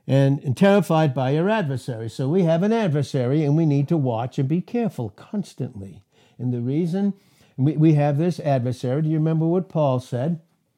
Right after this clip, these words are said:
Those things that were constantly working against him. That nature that the enemy tries to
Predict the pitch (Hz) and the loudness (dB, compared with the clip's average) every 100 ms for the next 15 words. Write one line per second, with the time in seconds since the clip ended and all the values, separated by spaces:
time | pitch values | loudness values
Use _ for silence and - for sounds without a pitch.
0 | _ 143 190 - 196 202 151 143 135 - | _ -2 -2 -2 -2 -2 -2 -2 -6 -6
1 | 175 214 220 165 135 127 120 139 156 160 | -2 -2 -2 -6 -4 -2 0 -2 -2 -2
2 | 139 117 98 110 127 - - 101 80 _ | -2 -4 -4 -4 -4 -8 -14 -14 -14 _
3 | _ _ _ _ _ _ _ - 175 208 | _ _ _ _ _ _ _ 0 0 2
4 | 160 170 196 226 - 139 - _ _ _ | 2 2 2 -2 -6 -12 -14 _ _ _
5 | _ _ - 131 123 131 147 226 151 113 | _ _ -4 -2 0 2 2 2 0 -2
6 | 127 - _ _ _ _ _ - 175 208 | -12 -20 _ _ _ _ _ 0 2 4
7 | 214 - 196 | 2 4 2